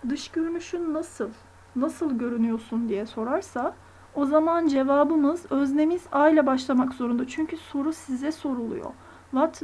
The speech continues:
do you look like?" demiş. Nasıl görünürsün? Diyorsun ki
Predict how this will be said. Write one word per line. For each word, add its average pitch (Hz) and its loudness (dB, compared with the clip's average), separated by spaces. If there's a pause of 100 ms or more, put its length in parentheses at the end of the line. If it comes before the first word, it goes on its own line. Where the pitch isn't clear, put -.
do 269 0
you 294 4
look 285 -6
like?" 277 -4
demiş. 233 -4 (340)
Nasıl 262 0
görünürsün? 254 0 (280)
Diyorsun 254 -2
ki 339 -2